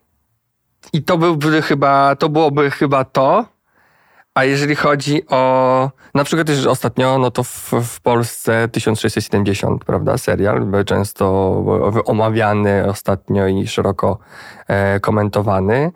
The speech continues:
E, to jest coś na przykład współczesnego w Polsce, co, co, mm, warto, na co warto na pewno zwrócić uwagę. E, no mógłbym tak wymieniać i wymieniać, ale jeżeli chodzi o ten jeden, to, to Big Lebowski.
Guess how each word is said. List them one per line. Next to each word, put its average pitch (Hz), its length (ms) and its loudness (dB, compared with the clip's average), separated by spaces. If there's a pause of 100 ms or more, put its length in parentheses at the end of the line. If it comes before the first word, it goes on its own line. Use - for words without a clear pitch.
(340)
E, 110 460 2
to 113 140 -2
jest 113 240 -2
coś - 160 -2
na 107 80 0
przykład - 320 -6
współczesnego 104 1400 -2
w - 200 -16
Polsce, 95 540 -4
co, 92 500 -2 (120)
co, 92 520 0
mm, 98 1000 -2
warto, 98 400 -2
na 95 160 -2
co 104 140 -6
warto 98 240 -2
na 98 80 -2
pewno 98 200 -2
zwrócić 110 360 -10
uwagę. 104 420 -2 (600)
E, 113 840 0
no 117 140 0
mógłbym 147 300 0
tak 131 180 -4
wymieniać 143 420 -2
i 135 40 -2
wymieniać, 147 520 0
ale 131 180 2
jeżeli 135 260 0
chodzi 139 200 0
o 131 40 0
ten 135 140 0
jeden, 143 320 0
to, 120 440 2
to 120 100 0
Big 120 180 -4
Lebowski. - 400 -2